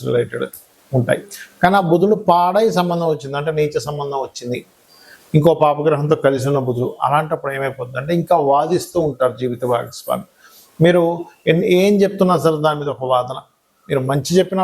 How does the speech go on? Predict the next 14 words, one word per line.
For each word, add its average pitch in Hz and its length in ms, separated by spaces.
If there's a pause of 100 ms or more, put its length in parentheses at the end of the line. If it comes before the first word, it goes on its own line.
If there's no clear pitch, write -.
వాదన 175 220 (120)
వస్తుంది, 185 340 (400)
ఏదైనా 139 260
ఇష్యూ - 240
వచ్చినా 170 320
వాదన, 139 220 (140)
ఖచ్చితంగా 170 500
వాదన 127 280
వస్తూ - 220
ఉంటుంది 120 280
బుధుడు 143 320
పాడైతే 120 460
కనుక. 127 160 (160)
అలాంటప్పుడు 147 600